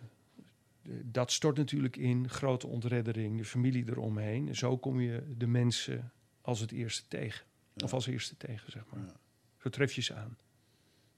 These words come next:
Speaker 2: Puinhoop eigenlijk.
Speaker 1: Ja, eigenlijk een puinhoop. En, eh, de kunst is dan om, ja, ook, eh,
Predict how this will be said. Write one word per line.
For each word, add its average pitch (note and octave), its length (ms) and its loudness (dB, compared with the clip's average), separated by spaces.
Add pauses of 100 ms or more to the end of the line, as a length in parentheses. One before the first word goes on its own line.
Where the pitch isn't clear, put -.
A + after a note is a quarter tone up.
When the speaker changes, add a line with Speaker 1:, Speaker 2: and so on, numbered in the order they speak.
(120)
Speaker 2:
Puinhoop F#2 420 -4
eigenlijk. D#2+ 380 -14 (760)
Speaker 1:
Ja, - 140 6
eigenlijk B2+ 300 6
een A#2 60 -4 (120)
puinhoop. D3+ 460 -4
En, A#2 300 0
eh, - 340 -2
de A#2+ 80 0
kunst C#3 420 4
is A2 200 -2
dan A2+ 300 2
om, A2 520 0 (880)
ja, - 160 -2
ook, G#2+ 300 -2
eh, G#2 240 -4